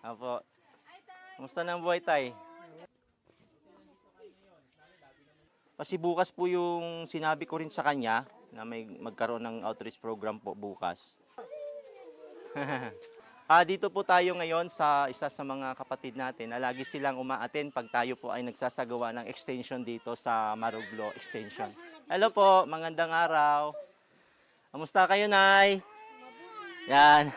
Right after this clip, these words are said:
Nay, kamusta po? Eh, bukas po ha, huwag kayong mawawala ha. May, meron tayong outreach program dito. Ito, bahay, ito yung bahay nila. Andiyan si Mama mo?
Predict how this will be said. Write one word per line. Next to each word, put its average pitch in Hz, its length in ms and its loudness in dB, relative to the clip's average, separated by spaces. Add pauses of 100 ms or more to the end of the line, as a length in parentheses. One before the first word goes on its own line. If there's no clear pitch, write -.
Nay, 214 480 8
kamusta 190 320 2
po? 226 320 12 (960)
Eh, 151 160 0
bukas 185 320 2
po 220 160 2
ha, 220 240 6
huwag 202 80 2
kayong 185 240 -4
mawawala 180 480 2
ha. 190 200 4 (600)
May, 131 240 -6
meron 143 240 -4
tayong 143 400 -4
outreach 143 480 -4
program 117 480 -8
dito. 107 400 -16 (1300)
Ito, 135 320 -6 (640)
bahay, 120 400 -4
ito 147 160 -10
yung 147 160 -6
bahay 143 240 4
nila. 151 240 0 (720)
Andiyan 180 240 -6
si 233 240 4
Mama 208 320 4
mo? 202 160 6